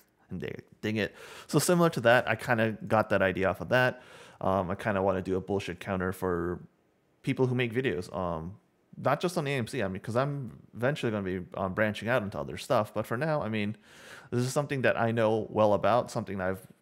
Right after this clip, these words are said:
researched and spent a lot of time with, and stuff that I've been, um, it's something that I've been calling bullshit on,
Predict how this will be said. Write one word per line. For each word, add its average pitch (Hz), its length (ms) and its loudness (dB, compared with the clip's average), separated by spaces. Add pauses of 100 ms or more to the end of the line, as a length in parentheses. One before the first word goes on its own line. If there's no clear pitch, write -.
researched 101 640 -6
and 98 140 -6
spent 104 200 -2
a 90 40 -2
lot 92 140 0
of 92 80 -6
time 123 240 -4
with, 131 340 -2
and 92 260 -4
stuff 98 300 -2
that 90 180 -2
I've 90 200 -2
been, 90 260 -8 (960)
um, 90 480 -2 (920)
it's - 120 -10
something 120 240 -2
that 107 120 2
I've 101 80 0
been 101 120 -4
calling 131 400 -2
bullshit 117 380 0
on, 87 200 -4